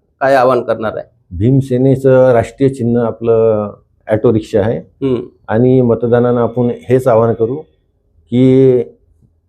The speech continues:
Speaker 2: भीमसेना हे एक, अ, राजनैतिक पार्टी आणि सामाजिक पार्टी पण आहे. संघटनात्मक काम आपण केलेलं आहे, तर त्या उद्देशाने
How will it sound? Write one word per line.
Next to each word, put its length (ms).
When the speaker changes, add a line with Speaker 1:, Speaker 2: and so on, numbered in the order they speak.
Speaker 2:
भीमसेना 520
हे 120
एक, 280
अ, 320
राजनैतिक 500
पार्टी 400
आणि 180
सामाजिक 420
पार्टी 320
पण 180
आहे. 260
संघटनात्मक 720
काम 160
आपण 240
केलेलं 340
आहे, 260
तर 60
त्या 300
उद्देशाने 680